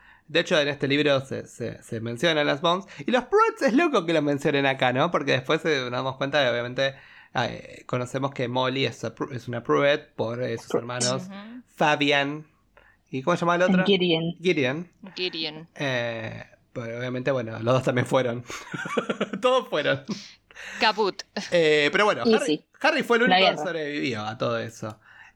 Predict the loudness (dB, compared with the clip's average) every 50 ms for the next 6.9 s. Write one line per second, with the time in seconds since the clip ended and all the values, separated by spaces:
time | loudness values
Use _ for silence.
0 | _ -2 0 2 4 4 4 4 4 4 4 4 2 2 2 0 0 -2 -4 -4
1 | -2 0 2 2 4 4 4 4 2 2 0 2 2 2 4 4 4 4 4 2
2 | 2 0 -2 0 0 0 0 0 0 0 0 0 0 0 -2 0 2 2 2 4
3 | 2 2 2 2 0 0 0 0 0 0 2 0 0 2 2 2 2 2 0 0
4 | 2 2 4 4 4 2 2 2 0 0 0 -2 -2 0 0 -2 -2 0 -2 -2
5 | 0 0 -2 -4 -6 -6 -8 -10 -12 -14 _ _ _ _ -20 -20 -20 -20 -18 -14
6 | -12 -10 -10 -6 -2 2 4 4 4 2 2 0 2 2 4 4 2 0